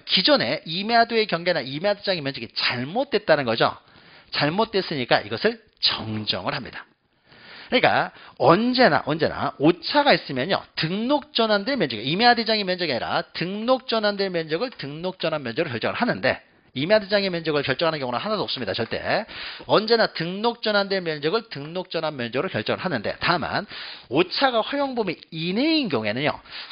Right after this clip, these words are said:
굳이 기존의 임야대장, 임야도를 정정을 하진 않지만은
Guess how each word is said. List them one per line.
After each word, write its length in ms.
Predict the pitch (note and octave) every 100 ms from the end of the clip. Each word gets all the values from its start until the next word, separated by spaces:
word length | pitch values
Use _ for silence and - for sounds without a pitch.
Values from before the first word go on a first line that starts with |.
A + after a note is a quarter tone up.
| -
굳이 540 | G#3 A3 C4+ E4 - -
기존의 640 | - D#3 G3+ G#3+ C3 C#3
임야대장, 720 | E3 D#3+ F#3 G3 F#3 F3+ E3+
임야도를 500 | C3+ C3+ B2+ D#3 -
정정을 580 | - - B2 C#3+ G3 A#3
하진 200 | F3+ E3
않지만은 460 | A#2 - G2 C3+